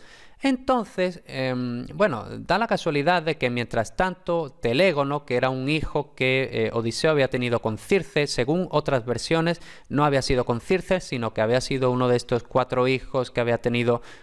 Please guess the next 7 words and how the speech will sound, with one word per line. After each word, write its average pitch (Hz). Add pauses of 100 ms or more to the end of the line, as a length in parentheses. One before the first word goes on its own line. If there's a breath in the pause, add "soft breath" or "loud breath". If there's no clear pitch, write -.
con 156
Calipso. 160
En 160
cualquier 156
caso, 156 (320 loud breath)
este 139
tal 127